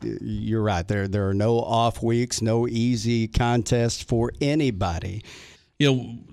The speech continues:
Speaker 2: talking about this Southern Miss thing, we need to file this away here with hoops coming. We need to get Connor McNellis, you know, the, the A-State women's assistant,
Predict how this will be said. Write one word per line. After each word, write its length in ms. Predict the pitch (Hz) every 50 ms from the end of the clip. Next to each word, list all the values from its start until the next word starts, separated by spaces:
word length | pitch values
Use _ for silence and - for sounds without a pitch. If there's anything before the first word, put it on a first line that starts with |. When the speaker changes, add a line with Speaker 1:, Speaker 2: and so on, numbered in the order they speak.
| 127 104 -
Speaker 2:
talking 160 | 156 147 139
about 120 | 135 127
this 140 | 123 110 -
Southern 280 | - 147 131 127 123 117
Miss 180 | 135 147 -
thing, 160 | - 127 113 110
we 60 | 117
need 140 | 139 143 123
to 40 | 110
file 280 | - 127 117 117 117
this 220 | 120 120 110 - -
away 280 | 101 107 120 131 135
here 140 | 120 117 107
with 120 | 104 98 87
hoops 280 | 110 139 156 - -
coming. 360 | - - 98 78 78 87 90 - - - - - - _ _ _ _ -
We 60 | -
need 120 | 107 160
to 60 | 143 107
get 360 | 113 110 104 - - - -
Connor 240 | - 113 113 113 104
McNellis, 560 | 95 85 90 113 139 165 196 - 95 - -
you 80 | 104
know, 100 | 98 98 92
the, 300 | 98 95 98 101 90 - -
the 280 | 62 - 98 95 87 -
A-State 400 | - 110 120 117 - - 123 110 104
women's 400 | 107 117 127 139 135 123 110 117
assistant, 680 | 107 - - - 226 226 - - - 135 120 127 -